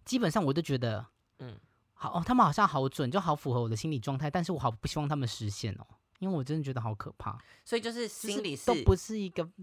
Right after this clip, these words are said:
Speaker 2: 知道是这件事情，
Speaker 1: 好的。
Speaker 2: 可是你希望它不是这样的，的发展，是不是？
Speaker 1: 对，就，就不是这样的发展。
Speaker 2: 哈，
Speaker 1: 而且
Speaker 2: 你最近算几次塔罗？
Speaker 1: 我最近算很多，我这次算了两次塔罗，然后算了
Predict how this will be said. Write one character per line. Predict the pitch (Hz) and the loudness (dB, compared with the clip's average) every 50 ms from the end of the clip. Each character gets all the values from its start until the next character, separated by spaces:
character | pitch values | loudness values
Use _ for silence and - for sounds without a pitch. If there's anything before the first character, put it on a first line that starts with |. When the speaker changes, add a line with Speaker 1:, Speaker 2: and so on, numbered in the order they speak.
| 185 | -16
Speaker 2:
知 | - - 185 196 | -10 -10 -2 4
道 | 208 190 | 6 6
是 | 175 185 | 6 4
这 | 170 180 | 0 -2
件 | 165 151 | -2 -2
事 | 156 - 165 139 | -2 -4 -6 -8
情， | - 117 | -8 -8
Speaker 1:
好 | - - 135 123 | -2 -2 -2 0
的。 | - | 0
Speaker 2:
可 | - | -2
是 | 120 | -4
你 | |
希 | 120 117 104 143 151 | -4 -4 -2 0 0
望 | 147 | 2
它 | 143 151 | 2 0
不 | 147 - 113 | -2 -2 -8
是 | 101 - 120 | -10 -10 -8
这 | 107 - | -6 -6
样 | 110 95 - | -6 -6 -8
的， | - - - - - _ | -14 -18 -18 -20 -20 _
的 | _ 120 | _ -8
发 | 113 - 117 104 107 | -2 -2 0 -2 0
展， | 104 - - | -4 -6 -10
是 | 113 - - | -10 -14 -14
不 | - | -16
是？ | 127 - 92 107 - _ _ _ _ _ | -16 -16 -18 -20 -20 _ _ _ _ _
Speaker 1:
对， | - 185 170 143 139 | 2 4 4 4 2
就， | - - 165 - | -2 -6 -12 -4
就 | - 190 | -4 -2
不 | - 165 | -2 -2
是 | 147 165 | -4 -2
这 | 151 - 160 | -2 -2 -2
样 | 147 | -2
的 | 131 | -2
发 | 113 - 120 110 107 104 | -2 -2 0 0 0 -2
展。 | - - - - | -4 -6 -10 -6
Speaker 2:
哈， | 330 277 240 240 247 262 269 269 262 254 233 196 170 143 127 - - - _ _ _ _ | -6 -4 -4 -4 -4 -4 -4 -6 -6 -6 -6 -8 -8 -10 -10 -14 -16 -20 _ _ _ _
Speaker 1:
而 | - 180 | -4 -2
且 | 196 254 | 0 0
Speaker 2:
你 | 240 | 0
最 | - | 0
近 | - 254 220 | -2 -6 -4
算 | - 247 220 156 | 0 0 0 0
几 | 127 131 | -2 -4
次 | 120 | -4
塔 | |
罗？ | 143 | -4
Speaker 1:
我 | |
最 | 147 208 233 | -2 -2 -2
近 | 226 | -2
算 | - 120 95 - 220 175 147 135 131 | -2 -2 2 4 4 4 4 0 -6
很 | 123 - - 107 104 95 - - - - - - - - - 156 139 123 113 110 107 104 - _ _ _ | -12 -12 -10 -10 -10 -10 -10 -14 -16 -14 -14 -14 -12 -6 -2 -2 0 0 0 0 -2 -4 -6 _ _ _
多， | 135 127 123 120 120 117 120 120 117 - - - - - - _ | -2 -2 0 0 -2 -2 -2 -4 -6 -8 -12 -20 -20 -20 -8 _
我 | 135 135 | -2 0
这 | 143 196 | 2 2
次 | 208 208 | 2 2
算 | - 220 185 | 4 2 2
了 | 147 | 4
两 | 131 120 110 107 | 2 2 2 0
次 | - 165 | 0 -2
塔 | 135 123 113 107 | 0 0 2 2
罗， | 101 104 | 2 2
然 | 107 110 | 0 0
后 | 123 131 | 0 -2
算 | - - 147 123 | -2 -2 0 0
了 | 117 117 | 0 -2